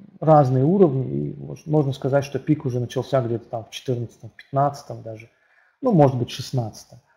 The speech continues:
А, и вот инфляция, точнее, часовая оплата ра-, трудящихся, она и есть предвестник инфляции, тоже растёт, и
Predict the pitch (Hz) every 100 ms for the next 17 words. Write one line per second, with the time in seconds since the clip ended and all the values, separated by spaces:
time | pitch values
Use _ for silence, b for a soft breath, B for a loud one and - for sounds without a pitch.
0 | b b b _ - 50 - - - -
1 | - 185 - 151 139 190 202 202 175 165
2 | 151 135 - 147 135 131 139 139 139 123
3 | 147 175 180 160 156 90 120 - 151 147
4 | 139 - 131 - 131 131 127 135 - 135
5 | 135 123 117 156 165 156 143 151 143 143
6 | 135 135 143 135 131 - 147 135 123 117
7 | - 143 143 135 131 131